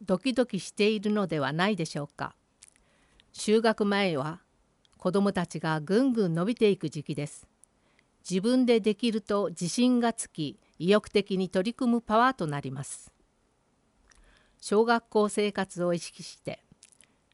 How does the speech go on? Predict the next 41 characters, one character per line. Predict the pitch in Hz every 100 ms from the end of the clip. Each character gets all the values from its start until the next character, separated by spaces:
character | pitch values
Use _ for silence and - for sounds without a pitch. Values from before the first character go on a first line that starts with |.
| _
就 | - 214 220
学 | 233 214
に | 208 190
向 | 196
け | 190
て | 185 170 - 214
で | - 180
き | 254
る | 269
範 | 247 254 226
囲 | 156
で | 143 147
小 | 151 202 214
学 | 226 233
校 | - 214 208
を | 202
意 |
識 | 196 - 240
し | -
た | - 160 -
生 | - 214 240
活 | 247 - 226
の | 220
流 | 196 196 220
れ | 226
や | 202 175 - _ _ _
声 | - 208
か | 226 220
け | - 202
を | 190
取 | 190 190
り | 240
入 | 240
れ | 240
て | 214
い | 208
き | 196
ま | 190
し | 185 185
ょ | 160 123
う。 | -